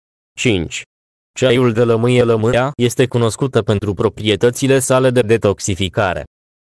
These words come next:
Ajută la eliminarea grăsimii din organism, iar ceaiul este foarte simplu de preparat.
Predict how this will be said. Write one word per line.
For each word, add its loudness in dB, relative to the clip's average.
Ajută 0
la 2
eliminarea 0
grăsimii -2
din -2
organism, -2
iar 2
ceaiul 0
este 0
foarte 0
simplu -2
de 0
preparat. -2